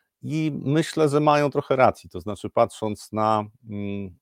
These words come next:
na to, co się dzieje w gospodarce amerykańskiej i jakie są sygnały, to w tej chwili jakby Fed zaczął obniżać stopy już w marcu, to by nie popełnił błędu, bo, e, ta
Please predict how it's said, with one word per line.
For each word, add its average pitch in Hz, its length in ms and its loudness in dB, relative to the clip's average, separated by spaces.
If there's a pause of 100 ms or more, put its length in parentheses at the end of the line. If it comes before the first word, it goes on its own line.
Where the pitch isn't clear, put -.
na 117 280 4
to, 107 140 0
co 101 140 -6
się 104 140 -6
dzieje 107 220 -2
w 101 40 -8
gospodarce 104 500 -2
amerykańskiej 101 880 -2 (800)
i 120 320 -2
jakie 127 320 6
są 113 180 -4
sygnały, 113 560 2
to 120 100 -2
w - 60 -18
tej 147 160 2
chwili 127 140 -2
jakby 107 180 2
Fed 120 200 0
zaczął 113 300 0
obniżać 110 340 -2
stopy - 260 -8
już 101 120 -4
w 104 40 -6
marcu, 110 360 -2
to 110 120 -6
by 107 120 -6
nie 107 80 -6
popełnił 101 420 -4
błędu, 92 420 -2 (520)
bo, 101 640 0
e, 98 500 -4
ta 113 380 2